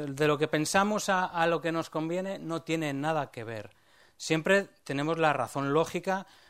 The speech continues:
para pensar, pensar dentro de la vol-, de la voluntad de Dios, puesto que el Espíritu también en ello nos ayuda,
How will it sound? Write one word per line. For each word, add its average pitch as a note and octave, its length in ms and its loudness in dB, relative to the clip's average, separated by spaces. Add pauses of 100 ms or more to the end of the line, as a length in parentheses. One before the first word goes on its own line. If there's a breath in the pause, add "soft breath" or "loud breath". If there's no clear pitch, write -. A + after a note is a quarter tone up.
(200 loud breath)
para A#2+ 280 2
pensar, D3+ 500 -2
pensar D3 380 -2
dentro C#3+ 320 -4
de D3 100 -4
la C#3+ 140 0
vol-, C#3+ 200 -4
de C3+ 180 -8
la C3+ 100 0
voluntad C#3 380 0
de D3 100 2
Dios, F3 380 -2 (280 loud breath)
puesto B2 280 -8
que B2+ 80 -6
el B2 80 -2
Espíritu D3 500 -6
también D3+ 400 -2
en C#3 140 -6
ello D3 180 -4
nos D3 180 -8
ayuda, F#3 480 -4